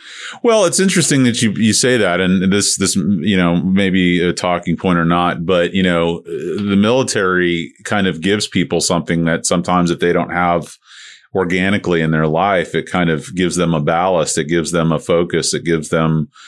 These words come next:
something to kind of wake them up in the morning, you know, get them to sleep at night. Not that you needed to be woken up, but I just mean a purpose, uh, a, a mission,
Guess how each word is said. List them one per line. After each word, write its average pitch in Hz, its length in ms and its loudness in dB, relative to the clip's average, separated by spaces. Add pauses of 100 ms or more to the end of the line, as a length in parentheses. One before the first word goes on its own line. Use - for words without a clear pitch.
(400)
something 87 480 -2
to 76 540 -2 (100)
kind 87 240 0
of 73 180 -2 (160)
wake 90 320 0
them 87 120 0
up 87 180 -2
in 85 80 -2
the 85 60 2
morning, 85 600 0
you 87 120 -2
know, 78 220 0
get 82 160 -2
them 80 140 -2
to 76 80 -2
sleep 87 200 -2
at 82 60 -6
night. 95 140 0
Not 113 180 0
that 95 160 -4
you 95 80 0
needed 90 240 2
to 80 60 -2
be 78 120 -2
woken 80 340 0
up, 80 140 0
but 82 120 2
I 82 80 2
just 82 180 -2
mean 87 220 2 (260)
a - 80 -2
purpose, 143 640 0
uh, 92 480 4
a, 104 40 0
a - 20 2
mission, 95 560 0